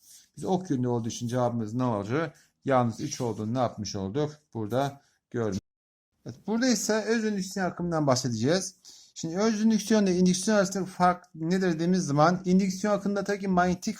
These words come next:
akı değişiminin lazımdı. Burada ise arkadaşlar bakın ne diyoruz?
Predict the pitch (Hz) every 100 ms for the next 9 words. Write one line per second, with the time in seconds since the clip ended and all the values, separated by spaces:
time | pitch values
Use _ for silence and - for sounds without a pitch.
0 | - 151 - 185 165 143 147 135 127 123
1 | 120 113 113 131 202 196 _ - - _
2 | - 131 175 233 214 196 190 185 185 180
3 | 170 - 185 185 202 175 160 202 202